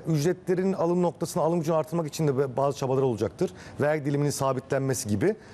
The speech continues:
Ama burada şunu da söylemek gerekiyor. Eğer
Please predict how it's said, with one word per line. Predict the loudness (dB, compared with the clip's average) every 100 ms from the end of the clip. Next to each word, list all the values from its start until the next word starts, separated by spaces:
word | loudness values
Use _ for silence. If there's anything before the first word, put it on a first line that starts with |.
| -6
Ama | 0 0 0
burada | 0 2 0 0 -8 -16
şunu | -4 0
da | 2
söylemek | 2 2 2 2
gerekiyor. | 0 0 2 0 0 -10 -12 -2
Eğer | 2 2 0